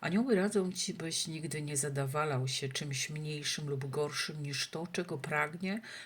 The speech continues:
lub to, co może osiągnąć twoja dusza. Poproś anioły o pomoc, a poprowadzą cię, zainspirują, byś poszerzył swoją świadomość, rozpoczął życie na wyższym duchowym poziomie.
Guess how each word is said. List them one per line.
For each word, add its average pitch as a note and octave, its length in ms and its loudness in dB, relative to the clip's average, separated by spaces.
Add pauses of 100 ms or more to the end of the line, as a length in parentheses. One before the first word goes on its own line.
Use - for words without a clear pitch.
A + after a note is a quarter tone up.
(120)
lub F3 200 2
to, A3+ 140 4
co A3+ 160 0
może F3+ 320 2
osiągnąć C3+ 840 -2 (200)
twoja C#3 340 0
dusza. C3 560 -2 (640)
Poproś C4 340 0
anioły G3 340 6
o D3+ 60 0
pomoc, C3+ 760 0
a C3+ 400 2
poprowadzą D#3 760 0
cię, E3+ 260 0
zainspirują, D3 840 2
byś D#3 220 -2
poszerzył G3+ 760 4
swoją D#3+ 380 -4
świadomość, C#3+ 720 0
rozpoczął C3+ 500 -2
życie C#3+ 320 -2
na C#3 100 -2
wyższym D3+ 440 0
duchowym C3 460 -2
poziomie. C3 520 0